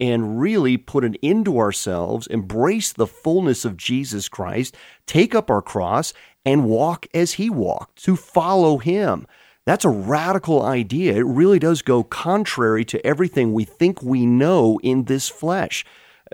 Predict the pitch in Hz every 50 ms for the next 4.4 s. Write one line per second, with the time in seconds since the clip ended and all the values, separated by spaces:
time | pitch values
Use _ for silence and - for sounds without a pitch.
0 | - 101 123 135 131 - 135 117 131 135 143 139 - 127 120 107 107 110 113 123
1 | 107 107 120 127 113 104 104 117 120 123 127 127 120 - - 110 98 - - -
2 | 131 143 151 131 107 101 107 107 - - 110 104 104 98 90 90 107 127 147 151
3 | 127 107 107 98 - - - - 147 135 120 113 113 117 - - 120 123 135 139
4 | 131 - - 127 101 - -